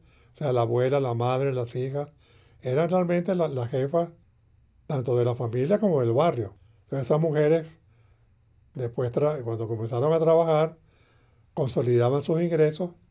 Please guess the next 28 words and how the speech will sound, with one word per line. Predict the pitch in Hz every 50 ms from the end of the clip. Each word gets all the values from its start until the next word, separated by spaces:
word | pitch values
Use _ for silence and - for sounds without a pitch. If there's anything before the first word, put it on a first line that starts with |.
| _ _ _ _ _ _ _ _ _ -
y | - 120
esos | 123 117 143 147 147
ingresos | 151 143 139 135 143 151 156
consolidados | 160 147 143 - 156 143 156 156 147 139 135 135 147 160 160
eran, | 143 120 117 131 143 143 143 - - _ _ _ _ _ _ _ _ _ -
eran | - 123 113 123 131 131
sumamente | - - 143 139 143 135 135 131 123 131 131
grandes. | 123 131 160 175 160 131 110 98 - _ _ _ _ _ _ _ _ _ _
Entonces | _ - - 127 139 - -
eso | 131 127 160
consolidó | 160 190 170 156 - 165 127 120 123 117 117 120 127
el | 139
barrio | 139 135 127 123 123 139 139 147 151 - - - - - - - _ _ _ -
como | - 123 117 117
unidad, | 113 117 113 113 110 113 120
como | 117 - 147 127 120
una | 113 110 110 107 104 107 120 - _ _ _ _ _ _
unidad | - 120 117 117 113 117 120 120
socioeconómica. | 147 147 139 160 151 - 123 110 123 139 143 120 101 - - - - _ _ _ _ _ _ _ _ _ _ _ _ _ _ _
Entonces | _ - 160 139 175 185
los | 196 196 185 185
barrios | 180 175 180 185 165
se | 160
fueron | 147 147 143 165 156
convirtiendo | 180 175 175 180 170 175 - 165 156 156 156 175 175 165
en, | 151 139 131 120
en | 117
un, | 117 120 123 131 139 143